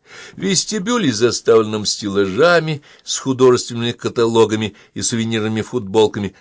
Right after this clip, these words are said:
горел свет. Откуда-то издалека доносилась электронная музыка, за стойкой сидел голубоглазый блондин средних лет, плечистый, такой сердитый, что я невольно оглянулся, проверяя, остался ли путь к отступлению.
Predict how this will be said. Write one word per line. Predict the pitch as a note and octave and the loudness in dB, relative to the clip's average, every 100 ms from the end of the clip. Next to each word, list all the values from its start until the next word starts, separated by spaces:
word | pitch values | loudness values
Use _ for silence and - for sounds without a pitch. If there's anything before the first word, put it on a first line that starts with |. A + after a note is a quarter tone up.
| - | -4
горел | B2+ - | 0 0
свет. | - - F#2+ - _ _ _ _ _ _ _ - | 0 0 -2 -8 _ _ _ _ _ _ _ -8
Откуда-то | G2 - F#2 - G#2 | -6 -6 -10 -6 -6
издалека | F2 G2 G2 A2 | -6 -8 -2 -2
доносилась | G2 F#2+ - G2+ F#2+ F#2+ | 0 -2 -2 -4 -4 -4
электронная | F#2+ - F#2 F2+ F#2 | -4 -2 -2 0 -2
музыка, | F2+ B2 F#3 D#3 D3+ D3 - - - | -2 -4 -4 -6 -6 -8 -10 -20 -10
за | F#2+ G2 | 2 4
стойкой | F#2+ - G#3 A#3 - G#2+ | 4 2 0 -2 -4 -4
сидел | F2+ F#2+ F#2+ G2+ G2+ | -2 -2 0 0 0
голубоглазый | G#2 G2+ G2 F#2+ F#2+ F2 F2 | -6 -2 0 2 0 0 -4
блондин | E2 F#2 F2+ E2+ F2+ F2+ | 0 0 0 -4 -6 0
средних | - - E2+ D2+ D#2+ D#2 - | 0 0 -4 -6 -12 -12 -10
лет, | D#2 - - _ _ _ _ - | -10 -10 -20 _ _ _ _ -10
плечистый, | F#2+ F#2 - - F#2+ - - - | -6 -6 -6 -6 -4 -6 -6 -8
такой | C3 G#2 F#2 | -6 -6 -4
сердитый, | - G2+ E2 G#2 - | -2 -2 -6 -10 -12
что | - G2+ | -10 -6
я | G2 - - - | -6 -8 -20 -10
невольно | G2+ G#2 G2+ G2+ G2 G2+ | -4 0 2 0 2 2
оглянулся, | F#2+ G2 G2 G2 A2+ - E2 | 2 0 -2 0 -2 -2 -2
проверяя, | F#2 F#2 F#2+ F2+ - - - | -2 2 2 2 -2 -20 -6
остался | F2 F2 - - A#2 G#2 - | -2 0 0 2 2 4 0
ли | E2+ | -2
путь | E2+ - E2 | -10 -12 -10
к | F#2 | -10
отступлению. | - - F2 F2 F2+ | -8 -8 -8 -8 -10